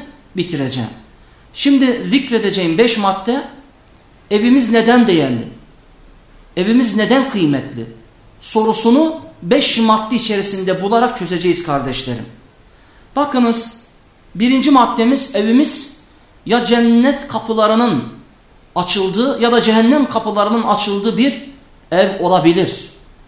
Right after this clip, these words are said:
Yani evimiz ya cennet kapılarından bir kapıdır ya da cehennem kapılarından bir kapıdır. Dolayısıyla evimize kıymet vermeliyiz. Evimizin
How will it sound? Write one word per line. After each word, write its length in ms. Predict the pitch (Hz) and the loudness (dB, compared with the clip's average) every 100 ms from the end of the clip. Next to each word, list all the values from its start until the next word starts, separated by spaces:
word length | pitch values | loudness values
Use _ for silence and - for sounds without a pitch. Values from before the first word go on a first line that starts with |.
| _ _ | _ _
Yani 220 | 190 220 220 | 0 2 2
evimiz 360 | 214 233 269 233 | 0 2 2 2
ya 120 | 277 | 2
cennet 420 | 247 247 269 320 | 4 4 4 2
kapılarından 720 | - 240 233 233 226 233 269 | -2 -4 0 0 2 2 2
bir 140 | 240 220 | 2 0
kapıdır 400 | 214 214 302 320 - - - _ - - 208 | -2 0 0 -2 -4 -18 -20 _ -20 -8 -2
ya 120 | 226 | 0
da 80 | 220 | 2
cehennem 460 | 220 220 277 294 | 2 4 4 2
kapılarından 680 | 233 233 220 208 208 202 190 | -2 -2 -2 -2 -2 -4 -2
bir 140 | 170 | -4
kapıdır. 400 | - 151 208 127 - - - _ _ _ _ _ _ - | -4 -6 -6 -8 -12 -20 -20 _ _ _ _ _ _ -2
Dolayısıyla 640 | 180 190 196 285 247 - | 2 2 2 0 0 0
evimize 380 | 214 208 196 247 - | -2 0 -2 -4 -2
kıymet 360 | 202 233 - | 0 0 -2
vermeliyiz. 720 | 156 131 123 113 - - - - _ _ _ _ _ _ _ | -4 -4 -4 -6 -6 -8 -12 -20 _ _ _ _ _ _ _
Evimizin 600 | 170 208 202 240 277 262 | 0 2 0 0 0 -2